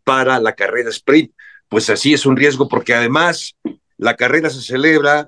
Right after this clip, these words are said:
eh, por la diferencia de horarios, estoy, estoy loco, no, no, no, no, no me acuerdo bien cómo va, pero, eh, hay pocas horas entre la carrera sprint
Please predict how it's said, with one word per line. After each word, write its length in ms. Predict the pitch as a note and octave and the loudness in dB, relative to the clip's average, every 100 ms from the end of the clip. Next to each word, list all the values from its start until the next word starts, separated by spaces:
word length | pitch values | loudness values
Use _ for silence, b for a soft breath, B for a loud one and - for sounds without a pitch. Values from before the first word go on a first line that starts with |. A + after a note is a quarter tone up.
| - | -8
eh, 260 | A#2 G#2+ G2+ _ _ _ _ | -8 -8 -10 _ _ _ _
por 120 | C#3 | 0
la 80 | C3+ | 2
diferencia 420 | C3+ C3 E3+ F3 | 2 2 0 2
de 80 | C#3 | 2
horarios, 320 | D3+ E3 B2 - - - - A#2+ - - | 2 0 -4 -16 -10 -8 -8 -12 -14 -12
estoy, 300 | A2+ - D#3+ | -6 0 0
estoy 280 | A2+ - C#3 | -2 -2 0
loco, 400 | B2 A#2+ - E2+ G#2+ A2+ | 0 -4 -6 -14 -14 -18
no, 200 | A#2+ A#2+ | -2 0
no, 180 | C3 C#3 | 4 2
no, 200 | B2+ C3 | 2 0
no, 220 | B2 C3 - | 0 -4 -2
no 140 | C3+ | 0
me 60 | D3+ | 0
acuerdo 340 | - B2+ - | 0 0 0
bien 140 | C#3 C3 | 0 0
cómo 240 | C3 B2 | 0 0
va, 200 | F#2 - b b b b b _ - | -2 -2 b b b b b _ -2
pero, 440 | C3+ C#3 C#3 - _ _ _ _ _ _ - | 2 4 2 0 _ _ _ _ _ _ -10
eh, 400 | B2+ C3+ C3 C3 | -4 -2 -2 -2
hay 200 | E3+ G3+ F3+ - _ | -2 -4 -6 -20 _
pocas 420 | G#3 G#3 F3+ - | -2 0 -4 2
horas 540 | F3 D3 A#2 A#2 - - | 2 4 0 -6 -10 -4
entre 340 | C3+ C3 C3 | -2 0 0
la 140 | B2+ | 0
carrera 320 | B2 C3+ F3 F3 | 0 0 0 0
sprint 460 | - - D#3+ E3+ | -4 -2 -2 -2